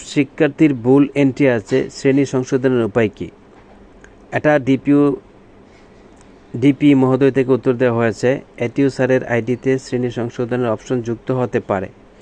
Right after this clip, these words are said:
আপাতত ভুল এন্ট্রি দিয়ে সংরক্ষণ করতে হবে। এক্ষেত্রে ওই শিক্ষার্থী উপবৃত্তি প্রাপ্তি থেকে বঞ্চিত হবে না। যেসব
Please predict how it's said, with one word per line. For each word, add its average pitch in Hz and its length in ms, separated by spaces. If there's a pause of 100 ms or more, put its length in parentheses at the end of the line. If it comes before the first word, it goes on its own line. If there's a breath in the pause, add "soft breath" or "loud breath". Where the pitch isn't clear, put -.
(1120 loud breath)
আপাতত 135 380 (200)
ভুল 135 160
এন্ট্রি 135 320 (100)
দিয়ে 131 140 (100)
সংরক্ষণ 127 520
করতে 113 300
হবে। 95 180 (140)
এক্ষেত্রে 131 420
ওই 127 140 (100)
শিক্ষার্থী 135 520 (260)
উপবৃত্তি 131 640 (380)
প্রাপ্তি 123 320
থেকে 131 280 (140)
বঞ্চিত 113 380 (400)
হবে 107 320
না। 92 60 (1600 loud breath)
যেসব 143 420